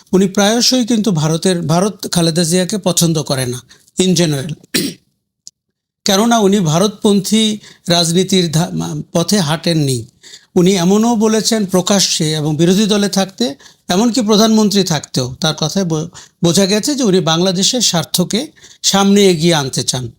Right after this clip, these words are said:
এবং এটি কিন্তু আমাদের আজকের রাজনীতিরও মূল সুর। আজকে যে তরুণরা ভারত বিরোধিতার কথা বলছে, আধিপত্যবাদ বিরোধিতার কথা বলছে, তাদের গন্তব্য কোথায় যাবে আমি জানি না, কিন্তু একজন নাগরিক হিসাবে এটি আমাদের খুব সোচ্চার দাবি।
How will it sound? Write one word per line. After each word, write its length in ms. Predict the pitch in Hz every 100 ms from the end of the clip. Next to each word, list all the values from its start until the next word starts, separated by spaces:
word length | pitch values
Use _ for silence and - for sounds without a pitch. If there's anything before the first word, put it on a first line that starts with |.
| _ - _ -
এবং 460 | 180 233 233 233 - _ -
এটি 380 | 226 247 302 269
কিন্তু 320 | 285 277 269
আমাদের 380 | 214 202 196 220
আজকের 480 | 175 180 - 220
রাজনীতিরও 600 | 196 185 170 185 196 190
মূল 260 | 214 165 160
সুর। 340 | - 151 123 117 _ _ -
আজকে 300 | 180 - 233
যে 140 | 226
তরুণরা 600 | 190 208 202 190 190 190 196 - - -
ভারত 200 | 165 180
বিরোধিতার 500 | 160 180 180 175 180
কথা 240 | 170 160
বলছে, 400 | 160 165 156 170
আধিপত্যবাদ 720 | 165 160 185 175 175 170 170 151
বিরোধিতার 440 | 165 165 160 160
কথা 240 | 165 175
বলছে, 400 | 160 160 - 160 165 - - -
তাদের 300 | 170 180 190
গন্তব্য 540 | 170 214 262 214 226
কোথায় 340 | 214 196 196 196
যাবে 280 | 196 180
আমি 180 | 180 170
জানি 280 | 151 160 170
না, 240 | 143 170 269 _ _ _ -
কিন্তু 240 | 175 170
একজন 280 | 185 175 196
নাগরিক 440 | 180 185 240 254
হিসাবে 380 | 202 190 233 214
এটি 180 | 165 185
আমাদের 380 | 160 165 170 160
খুব 220 | 214 190
সোচ্চার 520 | - 190 185 196 170
দাবি। 380 | 143 127 175